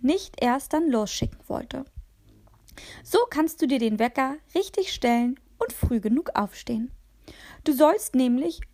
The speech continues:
um halb acht an der Stadtkirche sein. Bitte komm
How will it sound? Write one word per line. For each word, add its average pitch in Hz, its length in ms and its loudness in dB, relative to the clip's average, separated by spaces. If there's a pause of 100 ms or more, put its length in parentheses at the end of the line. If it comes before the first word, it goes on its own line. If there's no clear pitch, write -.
(140)
um 294 220 0
halb 247 380 2
acht - 380 -2 (140)
an 226 180 2
der 254 240 -2 (840)
Stadtkirche 208 800 -2
sein. 220 400 -4 (880)
Bitte 381 300 2
komm 269 340 2